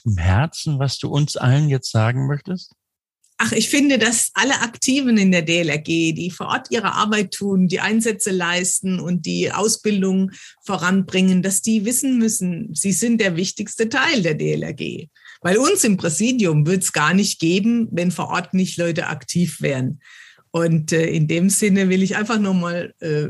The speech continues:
Speaker 2: meine Dankbarkeit, äh, sagen für diesen Einsatz, der uns auch die Arbeit auf Bundesebene überhaupt erst möglich macht.
Speaker 1: Ute Vogt, die neue und die erste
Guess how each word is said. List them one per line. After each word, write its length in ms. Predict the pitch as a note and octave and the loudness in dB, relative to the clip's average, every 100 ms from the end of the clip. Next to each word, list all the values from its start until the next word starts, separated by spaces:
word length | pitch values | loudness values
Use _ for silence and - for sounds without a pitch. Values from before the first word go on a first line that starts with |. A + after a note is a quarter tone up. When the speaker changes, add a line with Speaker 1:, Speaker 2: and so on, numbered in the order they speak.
| - | -4
Speaker 2:
meine 300 | - D#3+ E3 | -2 -2 0
Dankbarkeit, 840 | D#3 F3+ A3+ G#3+ A3 G3+ F#3+ F#3+ - | 2 2 2 0 0 0 0 -2 -6
äh, 180 | - F3+ | -2 -2
sagen 420 | E3+ E3 F3 F3+ | 0 0 2 0
für 180 | D#3 E3+ | 0 -2
diesen 360 | D3+ F#3+ F#3 E3+ | 0 2 2 0
Einsatz, 800 | D#3 E3 G3+ A3 A3 A3 - - | -2 0 2 2 -2 -4 -8 -4
der 260 | D#3 D3+ | -4 0
uns 360 | F3 G#3 B3 - | 4 4 2 0
auch 240 | E3+ E3 | -4 -4
die 160 | E3+ - | -4 -4
Arbeit 480 | D#3 D#3+ E3 E3 - | -2 0 0 0 -2
auf 160 | D#3 | -6
Bundesebene 760 | E3 E3 D#3+ - E3+ D#3 D#3 D#3 | 0 2 2 0 0 2 2 2
überhaupt 480 | D#3 D#3 D3 B2 | 0 0 0 -2
erst 240 | C3 B2+ - | -4 -4 -2
möglich 440 | D3 B2 - B2 | -2 -2 -4 -4
macht. 340 | - - - _ _ _ _ _ _ - - | -4 -8 -16 _ _ _ _ _ _ -16 -2
Speaker 1:
Ute 240 | G3 F#3 G3+ | 0 2 0
Vogt, 460 | A#3 F3 F#2+ - - - - _ _ | 2 0 0 -6 -20 -20 -20 _ _
die 120 | C#3 | 2
neue 440 | B2 B2+ C3 D#3+ G#3+ | 4 2 2 0 -2
und 360 | - C#3 C#3+ | -2 -2 0
die 180 | D3 - _ | -2 -4 _
erste 540 | G#3 F3 - - G2 | 0 2 0 -4 -6